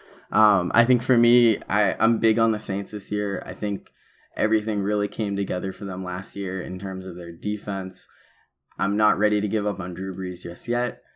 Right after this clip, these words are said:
So I have them winning the division with the Falcons getting in as a wild card. Panthers at eight and eight. I think the Panthers are going to be a good team. You know, I, they can be right back in that playoff conversation again. I just have them falling outside of it. And yeah, the Bucs four and twelve.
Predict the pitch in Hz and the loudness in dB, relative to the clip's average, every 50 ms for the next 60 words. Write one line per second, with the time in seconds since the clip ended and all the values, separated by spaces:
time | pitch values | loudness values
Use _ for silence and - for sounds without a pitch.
0 | _ _ _ _ - - 104 98 98 98 - 95 107 110 113 110 110 104 110 117 | _ _ _ _ -8 -4 -2 0 0 0 2 2 2 4 4 2 2 2 2 0
1 | 117 117 117 117 117 113 107 107 101 107 117 120 113 127 123 123 117 98 - - | 2 2 2 2 2 2 0 0 0 2 2 2 2 2 0 0 0 -2 -6 -10
2 | - - 107 101 104 104 - 110 107 104 98 110 104 101 98 98 95 95 95 98 | -6 -2 0 0 0 0 -2 -4 -4 -2 0 0 0 0 0 0 -2 -4 -4 -4
3 | 90 87 98 101 101 98 95 - 98 98 95 92 92 87 - _ _ _ _ _ | -2 0 2 2 2 0 -2 -2 -2 0 0 -2 -4 -6 -12 _ _ _ _ _
4 | _ _ _ - 117 120 113 113 117 117 107 113 104 104 101 95 95 95 87 82 | _ _ _ -2 -2 0 0 0 0 2 2 2 2 2 0 0 -2 -4 -6 -6
5 | 82 82 78 - - _ _ - 92 98 - 110 101 - 90 110 104 101 98 95 | -6 -6 -6 -8 -10 _ _ -8 -6 -4 -2 -4 -4 -4 -6 -6 -6 -4 -4 -4
6 | 101 98 90 95 98 92 98 98 98 98 98 92 98 98 98 92 - 98 95 92 | -6 -4 -4 -6 -6 -6 -6 -6 -4 -6 -4 -4 -2 -4 -4 -4 -4 -6 -8 -8
7 | - - 104 101 104 104 101 101 101 - _ - 87 85 73 69 50 55 78 85 | -8 -6 -6 -4 -4 -6 -8 -8 -10 -12 _ -12 -10 -10 -10 -10 -12 -12 -10 -10
8 | 90 87 87 - 92 90 87 87 87 82 - - 101 95 101 95 - 98 90 82 | -10 -10 -8 -8 -8 -8 -6 -8 -8 -8 -8 -6 -6 -4 -6 -4 -4 -6 -6 -6
9 | 82 - - - 95 95 101 101 98 92 92 92 92 - - 101 98 92 80 95 | -8 -12 -16 -10 -6 -4 -4 -2 -2 -4 -6 -6 -10 -8 -8 -6 -4 -4 -6 -8
10 | - - 104 92 87 90 - - 101 104 104 - - 113 107 101 107 107 110 107 | -6 -6 -6 -6 -6 -10 -10 -8 -8 -8 -8 -6 -6 -6 -4 -4 -4 -4 -4 -6
11 | 101 - - 82 85 85 82 - - 85 82 82 87 90 87 - - 82 82 80 | -8 -8 -10 -10 -10 -10 -10 -10 -10 -10 -8 -8 -10 -12 -12 -12 -10 -10 -10 -10
12 | 78 80 73 69 - - - 92 98 101 101 98 107 104 - - _ _ _ _ | -10 -12 -12 -12 -10 -6 -4 -4 -4 -4 -4 -6 -6 -8 -8 -12 _ _ _ _
13 | _ _ - _ _ _ _ _ _ _ _ _ - 85 90 95 92 95 95 92 | _ _ -20 _ _ _ _ _ _ _ _ _ -10 -6 -4 -4 -2 -2 -2 -2
14 | 90 92 90 85 85 90 73 78 80 82 90 - 101 92 90 - - - - - | -4 -4 -6 -4 -4 -4 -4 -4 -6 -6 -4 -2 0 -2 -2 -2 -6 -12 -10 -6
15 | - 104 98 92 90 - - 98 87 87 87 87 80 82 - | -4 -4 -2 -4 -4 -4 -6 -6 -4 -4 -4 -6 -6 -8 -12